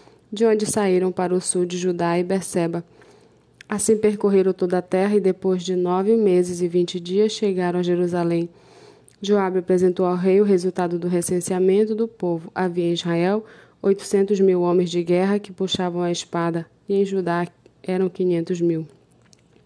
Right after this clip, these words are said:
Depois de haver recenseado o povo, Davi ficou com dor no coração. Ele disse ao Senhor: "Cometi um grande erro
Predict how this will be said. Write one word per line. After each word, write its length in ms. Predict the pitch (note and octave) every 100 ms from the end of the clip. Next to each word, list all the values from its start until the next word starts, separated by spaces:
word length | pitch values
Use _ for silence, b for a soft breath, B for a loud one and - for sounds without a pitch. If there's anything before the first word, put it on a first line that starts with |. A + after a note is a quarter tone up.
| B B B B B B B B B B
Depois 300 | A3 G#3+ G#3+
de 80 | G3+
haver 160 | F#3
recenseado 640 | F#3+ F#3 F#3 F3 F#3+ F3 F#3
o 20 |
povo, 340 | F#3 F#3+ G#3
Davi 360 | G#3 G3 F3+ G3
ficou 420 | G3+ G3 F3+ F3
com 240 | F3 A#3 A#3
dor 340 | F#3+ F#3 G3+
no 120 | G#3
coração. 560 | G#3 G3+ G#3 - F#3 F3
Ele 180 | F3 E3+
disse 240 | F#3 F#3
ao 80 | F#3
Senhor: 460 | - F#3 F3+ F3
"Cometi 420 | F3 G3+ G3+ G3 G#3
um 80 |
grande 320 | G3 G#3 A3+ G#3+
erro 340 | F#3 F#3+